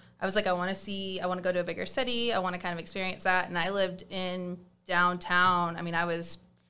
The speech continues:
half a mile from Grady, like, downtown Atlanta. And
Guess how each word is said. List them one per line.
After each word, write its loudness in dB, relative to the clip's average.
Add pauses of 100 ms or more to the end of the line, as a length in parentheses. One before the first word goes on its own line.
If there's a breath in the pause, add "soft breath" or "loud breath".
(180)
half 2
a -8
mile 0
from -6
Grady, -4
like, -4
downtown 2
Atlanta. -4 (760 soft breath)
And 0